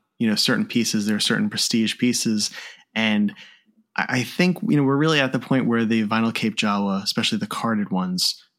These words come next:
um, have reached that point, you know, and, and there are a few of them now. It's the, it's the Rocket Fats. Um, it's, uh, I guess some of the early bird stuff,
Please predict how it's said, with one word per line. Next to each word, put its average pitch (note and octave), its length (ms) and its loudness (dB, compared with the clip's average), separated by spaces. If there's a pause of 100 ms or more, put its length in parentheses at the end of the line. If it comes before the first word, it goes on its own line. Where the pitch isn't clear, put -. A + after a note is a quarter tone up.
(120)
um, G2+ 300 0
have A#2+ 360 -2
reached A2 280 0
that F#2 180 -2
point, - 300 -6 (260)
you A2 80 0
know, F#2 160 2
and, G2 180 0
and B2 160 2
there B2 140 2
are A#2+ 160 2
a A#2+ 40 -2
few A#2+ 200 0
of G2 80 -2
them G2 140 0
now. F#2 200 0
It's F#2 220 -4
the, G#2 280 -2
it's - 160 -8
the G#2+ 120 -2
Rocket G#2 340 -2
Fats. G#2 580 -2 (420)
Um, G2 500 0 (640)
it's, G2+ 320 -2
uh, G2 460 0 (2000)
I C#3 60 4
guess C#3+ 200 4
some D3 140 4
of C3 100 2
the C3 120 4
early C#3+ 200 4
bird C3 240 2
stuff, B2 580 0